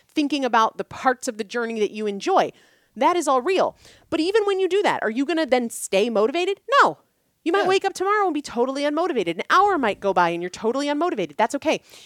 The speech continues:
Speaker 1: You don't need to be motivated. Now, the second part is burnt out. I think a lot of burnout. Now, there's clearly endocrine burnout. That is a very real thing. That's not what I'm talking about here, but just the sense of, like, "I don't want to," aside from hormonal disruptions like,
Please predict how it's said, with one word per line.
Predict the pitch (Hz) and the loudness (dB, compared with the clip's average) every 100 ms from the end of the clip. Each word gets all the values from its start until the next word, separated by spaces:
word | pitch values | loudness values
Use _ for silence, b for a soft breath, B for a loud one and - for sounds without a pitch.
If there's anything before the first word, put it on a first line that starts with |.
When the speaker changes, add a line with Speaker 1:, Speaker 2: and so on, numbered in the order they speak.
| B | B
Speaker 1:
You | 214 294 | -2 -2
don't | 254 254 233 | 0 -2 0
need | 226 208 | -6 -4
to | |
be | 208 | -4
motivated. | 262 302 180 113 - | 0 0 0 -6 0
Now, | 311 131 | 0 0
the | 185 | -4
second | - 359 359 | -6 -4 -2
part | 226 196 | 0 0
is | 180 175 - b b b b b | 0 -2 -6 b b b b b
burnt | 180 208 185 | -4 -2 0
out. | 226 156 - _ _ _ _ _ _ _ _ - | 2 0 -4 _ _ _ _ _ _ _ _ -10
I | 226 | -8
think | 226 349 381 | 0 0 2
a | 466 | 0
lot | 233 165 170 | 0 2 2
of | 180 151 | 0 -4
burnout. | 165 160 127 131 _ | -8 -8 -8 -10 _
Now, | 226 170 143 _ | 0 0 -2 _
there's | - 180 - | -6 -6 -6
clearly | - - 277 285 269 - | -10 -4 0 0 -2 -4
endocrine | 208 202 208 - 208 196 | -2 0 -2 -4 -6 -2
burnout. | 170 151 131 - | -4 -4 -10 0
That | 170 175 | 0 2
is | 185 | -2
a | |
very | 185 180 175 | -4 -2 -2
real | 170 240 254 | -2 -2 0
thing. | 233 214 214 | -2 -2 -4
That's | 185 | -6
not | 196 180 | -4 -4
what | |
I'm | 175 | -6
talking | - 175 165 | -6 -6 -6
about | 165 | -8
here, | 175 165 | -6 -8
but | 190 | -6
just | 247 - | -8 -8
the | 233 | -8
sense | 226 208 - | -4 -4 -4
of, | 185 | -2
like, | 175 - b b b b b | -2 -2 b b b b b
"I | 175 185 | -4 -2
don't | 185 175 | -2 -4
want | 165 165 - | -4 -4 -4
to," | 156 156 - | -10 -8 -8
aside | 180 - 208 175 180 175 | -8 -4 -2 0 0 -2
from | - 170 160 165 | -4 -6 -4 -8
hormonal | 208 185 170 165 156 | -8 -6 -4 -6 -8
disruptions | 143 170 - 170 156 151 | -8 -6 -6 -8 -10 -8
like, | 156 156 | -8 -8